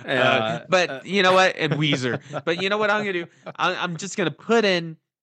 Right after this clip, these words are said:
Speaker 1: you send me what you think are, like, the exemplary songs out of, um,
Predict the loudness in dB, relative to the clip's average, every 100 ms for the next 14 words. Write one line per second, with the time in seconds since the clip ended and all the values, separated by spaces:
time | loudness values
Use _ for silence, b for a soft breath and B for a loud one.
0 | -16 -8 -8 -6 -4 -4 -4 -4 -4 -6
1 | _ _ _ _ _ _ _ -6 -4 -4
2 | -4 -6 -2 -2 -2 -4 -4 -6 -10 -8
3 | -8 -8 -10 _ -12 -12 -6 -4 -2 -2
4 | -2 -2 -4 -4 -6 -6 -8 -12 -16 -10
5 | -6 -4 -4 -4 -6 -6 -8 -12